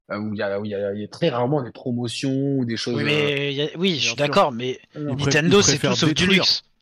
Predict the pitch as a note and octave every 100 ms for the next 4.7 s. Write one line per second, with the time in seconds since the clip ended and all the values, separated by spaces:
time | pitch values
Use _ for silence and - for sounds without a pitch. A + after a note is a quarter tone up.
0 | - B2 G#3+ A#3 A#2 F#3 - A#3+ F#3+ F3
1 | C4 - _ _ _ _ _ _ _ _
2 | D#3+ E3 E3+ C#3+ C#3 C#3+ - B3 G3 D#3+
3 | D#3+ B3+ - - A#2 - B2 A#2 A#2 A#2+
4 | G3+ C#4 - C#3 D#3 A#3+